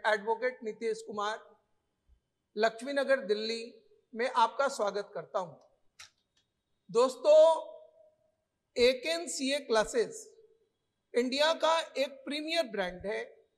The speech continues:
सीए एजुकेशन के फील्ड में। And we are conducting classes of सीए फाउंडेशन। हमारी सबसे बड़ी स्पेशलिटी क्या है?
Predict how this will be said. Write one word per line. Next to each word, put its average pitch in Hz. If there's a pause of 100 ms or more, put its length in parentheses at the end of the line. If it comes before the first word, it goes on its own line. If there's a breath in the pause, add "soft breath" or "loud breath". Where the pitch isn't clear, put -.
(420)
सीए 302
एजुकेशन 247
के 254
फील्ड 156
में। - (1120)
And 233
we 269
are 311 (680)
conducting 269
classes 233 (720)
of 262
सीए 302
फाउंडेशन। 196 (1040)
हमारी 240
सबसे 269
बड़ी 320
स्पेशलिटी 233
क्या 240
है? 190